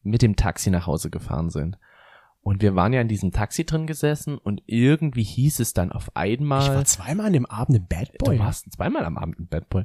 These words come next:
Speaker 2: Das reicht
Speaker 1: Und
Speaker 2: doch
Speaker 1: in diesem
Speaker 2: wenigstens, ja.
Speaker 1: Taxi saßen wir halt drin und
Speaker 2: Ja.
Speaker 1: irgendwie hat der Typ dann ganz komische Preise verlangt. Also es war ein bisschen suspekt.
Speaker 2: Ja.
Speaker 1: Und deswegen haben wir ja gesagt, wir steigen jetzt wieder aus.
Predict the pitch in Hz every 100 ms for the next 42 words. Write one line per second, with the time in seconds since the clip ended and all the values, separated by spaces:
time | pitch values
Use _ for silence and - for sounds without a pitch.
0 | - 117 110 123 - 151 156 151 139 135
1 | - 95 101 202 139 127 151 131 104 87
2 | - - 107 135 190 254 _ 123 120 123
3 | 143 147 123 117 104 - - 147 - 113
4 | 107 - - _ _ _ _ _ _ 113
5 | 123 - 131 123 113 - 101 110 107 92
6 | 85 90 - 104 98 104 107 107 101 101
7 | 98 - - 85 - - 90 90 120 110
8 | 131 123 123 123 113 107 104 95 101 -
9 | - 104 110 117 104 - - 98 87 -
10 | 73 57 -